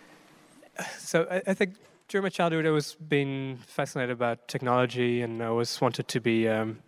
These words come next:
you know, a builder, a creator. Um, so, uh, and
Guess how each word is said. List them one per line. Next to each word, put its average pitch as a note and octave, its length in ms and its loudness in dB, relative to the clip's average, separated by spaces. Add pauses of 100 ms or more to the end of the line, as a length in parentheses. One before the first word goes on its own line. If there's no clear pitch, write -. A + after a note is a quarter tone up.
you A2+ 100 -8
know, G#2+ 100 -8
a G#2+ 60 -8
builder, A2 560 2
a G#2+ 40 -12
creator. A2+ 520 2 (640)
Um, G#2 580 2 (420)
so, A2 480 2 (640)
uh, A2+ 340 0
and A2+ 320 -2